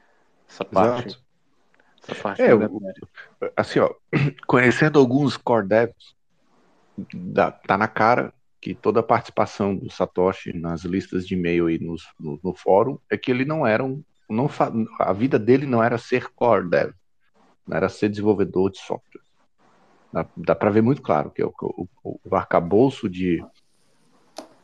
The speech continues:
Speaker 2: de, de
Speaker 1: A especialidade
Speaker 2: fundamentação que
Speaker 1: dele,
Speaker 2: ele
Speaker 1: né,
Speaker 2: dá
Speaker 1: o
Speaker 2: pro
Speaker 1: que
Speaker 2: argumento dele, é, o, o fundamento nunca é técnico,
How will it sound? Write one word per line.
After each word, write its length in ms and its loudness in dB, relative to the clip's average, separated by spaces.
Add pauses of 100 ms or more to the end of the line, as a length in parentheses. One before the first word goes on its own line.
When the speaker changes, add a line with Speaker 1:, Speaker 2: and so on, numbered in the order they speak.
(180)
Speaker 2:
de, 680 -6
de 80 -6
Speaker 1:
A 20 -2
especialidade 800 4
Speaker 2:
fundamentação 80 0
que 60 -2
Speaker 1:
dele, 220 8
Speaker 2:
ele 80 6
Speaker 1:
né, 100 4
Speaker 2:
dá 100 6
Speaker 1:
o 40 -2
Speaker 2:
pro 60 -10
Speaker 1:
que 160 2
Speaker 2:
argumento 480 -6
dele, 320 0
é, 140 4
o, 280 2
o 160 2
fundamento 840 -2
nunca 340 -2
é 120 0
técnico, 480 -2